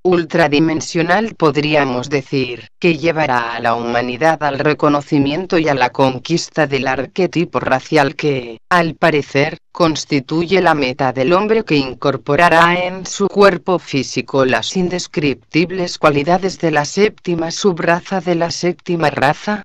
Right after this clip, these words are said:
es decir, la culminación del proceso de perfección del cuarto reino de la naturaleza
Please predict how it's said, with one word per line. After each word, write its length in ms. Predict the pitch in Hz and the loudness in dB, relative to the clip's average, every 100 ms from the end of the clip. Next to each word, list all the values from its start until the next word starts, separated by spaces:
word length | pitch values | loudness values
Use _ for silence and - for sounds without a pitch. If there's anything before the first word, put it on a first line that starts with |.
| - | -4
es 260 | 170 180 170 | -2 0 0
decir, 640 | 165 - 143 123 117 - - | 0 0 -4 -4 -8 -12 -2
la 320 | 165 165 160 | 0 2 0
culminación 1000 | 151 139 135 143 143 139 - 156 160 151 | 0 -4 -2 -2 0 -2 -2 0 0 0
del 200 | 135 123 | -4 -6
proceso 560 | - 175 - 151 - 143 | -4 -4 0 -2 -2 -4
de 160 | 135 | -2
perfección 920 | 135 147 139 135 120 - 143 143 156 | 0 0 0 -4 -6 -4 0 0 0
del 200 | 165 139 | 0 0
cuarto 520 | - 180 185 190 180 165 | 0 2 4 2 0 0
reino 540 | 147 156 180 202 202 | 2 2 0 -4 -2
de 140 | 175 | 0
la 100 | 156 | 2
naturaleza 500 | 147 147 151 147 139 | 2 2 2 4 4